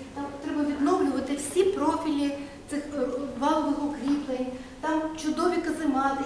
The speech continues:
і це могла би бути супер споруда в нашій фортифікації.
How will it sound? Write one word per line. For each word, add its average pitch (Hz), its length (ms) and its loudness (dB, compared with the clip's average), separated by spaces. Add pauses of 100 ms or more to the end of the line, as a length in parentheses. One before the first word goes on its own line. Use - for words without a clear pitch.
і - 100 -8
це 311 60 2
могла 285 240 4
би 285 80 2
бути 302 280 -2 (280)
супер 330 320 0 (200)
споруда 339 520 2 (400)
в 233 580 4
нашій 294 400 4
фортифікації. 196 720 -6